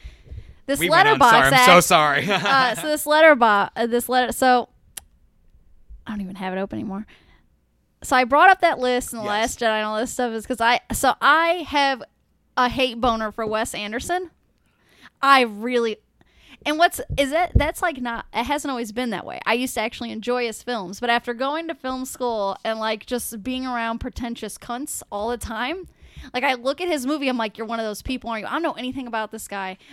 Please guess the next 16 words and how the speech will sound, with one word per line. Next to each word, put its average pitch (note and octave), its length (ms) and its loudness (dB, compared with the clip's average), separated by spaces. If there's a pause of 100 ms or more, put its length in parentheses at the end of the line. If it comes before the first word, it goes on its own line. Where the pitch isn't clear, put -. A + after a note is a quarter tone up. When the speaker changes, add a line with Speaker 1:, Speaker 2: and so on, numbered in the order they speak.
(100)
Speaker 1:
but - 140 0 (1300)
it, D4 100 -4 (240)
it C#4 80 -8
was C4+ 160 -6
especially C#4+ 920 -8 (460)
when B3+ 100 -6
I B3 80 -2
was A#3+ 180 -10
watching B3 380 -8
previews A3+ 480 -12
for A#3 60 -14
the G#3+ 140 -12
Grand A3 340 -10
Budapest, A3+ 720 -10
uh, G#3 240 -6
Hotel, G#3 640 -10